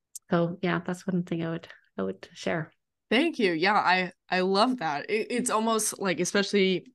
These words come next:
Speaker 2: eating the three times a day, like, putting it in your routine, you're more likely to use it later. So thank you for that.
Speaker 1: Exactly.
Speaker 2: I haven't used that. <laughs> All right. Well, um, I think that's all for today. So thank you so much for joining. It was so good to have you. Um, thank you for being on.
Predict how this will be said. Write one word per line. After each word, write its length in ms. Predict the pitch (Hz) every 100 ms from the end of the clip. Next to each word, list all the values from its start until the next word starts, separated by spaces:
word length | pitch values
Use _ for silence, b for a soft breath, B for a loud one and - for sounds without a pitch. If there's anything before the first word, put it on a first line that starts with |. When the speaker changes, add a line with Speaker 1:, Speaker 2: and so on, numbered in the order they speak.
| -
Speaker 2:
eating 260 | 190 190
the 120 | 185 165
three 240 | 190 185
times 360 | 190 185 180 175
a 60 |
day, 340 | 160 165 180 185
like, 280 | 160 135 -
putting 220 | 190 175
it 120 | 180
in 180 | 170 180
your 120 | 170
routine, 640 | 156 165 - 185 175 190 196
you're 100 | 165
more 240 | 160 151
likely 380 | 151 147 147 160
to 100 | 160
use 240 | 160 156 160
it 120 | 151
later. 540 | 165 208 269 285 294
So 360 | 262 196 170 165 B B
thank 180 | 359 403
you 80 | 370
for 140 | 330
that. 400 | 240 185 156 220 175
Speaker 1:
Exactly. 60 | 156
Speaker 2:
I 20 |
haven't 80 | 202
used 220 | - -
that. 240 | 170 165
<laughs> 360 | - 254 - - - B B B B B _ _
All 180 | 180 214
right. 420 | 185 196 262 175 -
Well, 720 | 208 262 294 240 254 311 339 -
um, 540 | - 247 254 254 254 320 415 -
I 160 | 233 254
think 300 | 339 330 302
that's 240 | 285 247
all 260 | 240 277 302
for 160 | 294
today. 280 | 262 254 302
So 420 | 302 262 240 233
thank 260 | - 269 269
you 100 | 269
so 280 | 254 254 262
much 320 | 254 262 - 254
for 120 | 240
joining. 540 | 196 214 220 254 285
It 100 | 277
was 200 | 214 208
so 400 | 233 226 233 240
good 240 | 214 240 254
to 80 |
have 420 | 226 - 190 196 214
you. 360 | 247 277 302
Um, 440 | 294 220 190 185 185
thank 240 | 202 220
you 80 | 254
for 100 | 247
being 300 | 240 240 226
on. 460 | 220 302 143 160